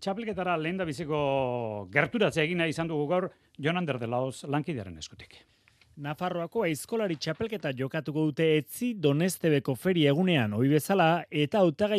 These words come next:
Speaker 2: badago guztien gainetik, Iker Bizente. Otsagabiarrak,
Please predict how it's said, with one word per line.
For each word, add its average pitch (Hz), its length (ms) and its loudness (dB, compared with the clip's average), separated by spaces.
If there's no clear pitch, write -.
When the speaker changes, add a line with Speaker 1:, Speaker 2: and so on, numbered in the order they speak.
Speaker 2:
badago 151 400 4
guztien 127 640 0
gainetik, 104 460 -4
Iker 220 540 -4
Bizente. 113 540 -6
Otsagabiarrak, 185 840 4